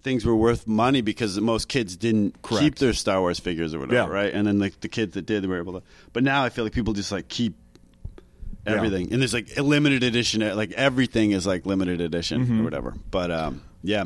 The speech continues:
Speaker 1: Yeah, no, these bottles of Coke were so old, like, crazy. They're from, like, the World's Fair from, like,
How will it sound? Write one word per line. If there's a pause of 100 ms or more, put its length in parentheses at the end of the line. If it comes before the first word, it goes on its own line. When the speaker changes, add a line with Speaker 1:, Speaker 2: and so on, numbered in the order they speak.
(140)
Speaker 1:
Yeah,
no,
these
bottles
of
Coke
were
so
old,
like,
crazy. (300)
They're
from,
like,
the
World's
Fair
from,
like,